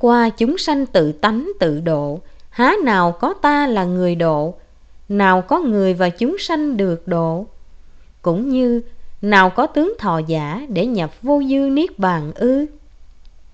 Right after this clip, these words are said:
Bốn tướng đã là không, thì tam luân thể không, nhất đạo thanh tịnh. Do tam luân thể không, nhất đạo thanh tịnh, nên vạn hạnh như mây nhóm, tâm không trụ vào đâu.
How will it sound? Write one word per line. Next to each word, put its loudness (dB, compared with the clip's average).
Bốn 0
tướng -2
đã -2
là -6
không, -4
thì 0
tam 0
luân 2
thể -2
không, -2
nhất 0
đạo -4
thanh -2
tịnh. -6
Do 4
tam 2
luân 2
thể -4
không, -2
nhất -2
đạo -2
thanh -4
tịnh, -4
nên 4
vạn 0
hạnh -4
như 2
mây 2
nhóm, 0
tâm 2
không 0
trụ -2
vào -2
đâu. 0